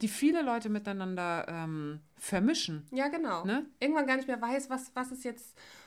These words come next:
Speaker 2: was ist deins, was ist meins und, ähm, da wird's dann einfach so anstrengend. Und der, der Schlüssel liegt wirklich darin, einmal diese achtsame Selbstwahrnehmung zu zu, zu lernen, wo bin ich, wer bin ich, was sind meine Bedürfnisse
Speaker 1: Mhm.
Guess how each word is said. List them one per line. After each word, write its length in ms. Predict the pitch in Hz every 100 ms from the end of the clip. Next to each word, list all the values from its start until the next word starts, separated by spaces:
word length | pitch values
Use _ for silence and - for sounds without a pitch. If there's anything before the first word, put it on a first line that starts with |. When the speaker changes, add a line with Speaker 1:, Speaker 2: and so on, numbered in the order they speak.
| -
Speaker 2:
was 160 | 254
ist 180 | 254 254
deins, 360 | 277 285 285 285
was 120 | 254
ist 180 | 240 -
meins 540 | 247 262 254 262 262
und, 400 | - 233 226 214 220
ähm, 340 | 214 214 214 -
da 400 | 220 247 269 254
wird's 200 | 269 262
dann 140 | 262
einfach 300 | 226 233 233
so 140 | 214 -
anstrengend. 680 | - 175 - - - 190 -
Und 220 | 208 202 - - - - -
der, 200 | 202 185
der 160 | 180 185
Schlüssel 460 | - 311 508 415
liegt 260 | 320 294 -
wirklich 320 | 277 285 285
darin, 380 | 254 247 240 247
einmal 400 | 202 208 208 202
diese 180 | 196 -
achtsame 460 | 220 - 196 190
Selbstwahrnehmung 800 | 185 190 262 - 269 262 262 262
zu 120 | 262 - - _
zu, 320 | - 196 170 -
zu 340 | - - 175 - -
lernen, 460 | - 208 262 320 370 381
wo 240 | 214 269
bin 200 | 269 277
ich, 180 | 330 339
wer 180 | 226 220
bin 140 | 240
ich, 200 | 269 285 - -
was 280 | 170 190 -
sind 180 | 208
meine 280 | 202 185 202
Bedürfnisse 680 | 190 190 170 175 233 254 208
Speaker 1:
Mhm. 240 | 170 185